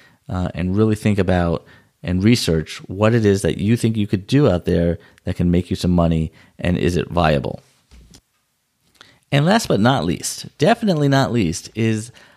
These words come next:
I want you to look in the mirror and look at yourself.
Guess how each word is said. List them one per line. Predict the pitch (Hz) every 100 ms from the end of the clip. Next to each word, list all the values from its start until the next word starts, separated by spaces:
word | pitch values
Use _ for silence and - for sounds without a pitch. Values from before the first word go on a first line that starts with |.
| _ _
I | 110
want | 120 156
you | 120 139
to | - 123 117 113 110 104 - _
look | - 123 139
in |
the | 123
mirror | 113 113 113 113 -
and | 107 104 104 104 101 98 _ _ _ _ _
look | 156 151
at |
yourself. | 85 - 82 - - -